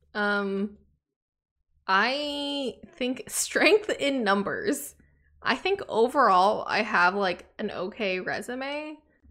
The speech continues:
like, pretty solid. I have, like, okay job experience. Um, I've had people review it. I have, like, the keywords.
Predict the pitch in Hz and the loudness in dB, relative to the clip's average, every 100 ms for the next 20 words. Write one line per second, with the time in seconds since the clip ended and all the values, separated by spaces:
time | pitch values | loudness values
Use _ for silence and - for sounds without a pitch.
0 | - _ - 175 - 220 208 220 170 165 | -20 _ -10 -10 -4 0 0 2 2 2
1 | 175 165 185 165 170 185 156 143 - - | 2 0 0 2 0 0 -2 -2 -6 -18
2 | - _ 214 190 226 185 175 156 156 165 | -20 _ -6 -6 -2 -4 0 0 -2 -6
3 | - 170 165 165 160 170 - - _ - | -6 -4 -2 -2 -6 -8 -14 -18 _ -4
4 | 190 170 170 185 202 _ _ _ _ _ | 0 0 -2 -8 -12 _ _ _ _ _
5 | 185 185 185 202 196 185 170 165 165 165 | -8 -6 -6 -6 -4 -4 -4 -6 -4 -4
6 | 165 - _ - 190 180 185 180 165 - | -4 -6 _ -10 -6 -4 -4 -8 -8 -12
7 | _ _ _ _ _ - 185 - 180 175 | _ _ _ _ _ -10 -10 -8 -8 -4
8 | 165 170 185 - | -4 -4 -6 -14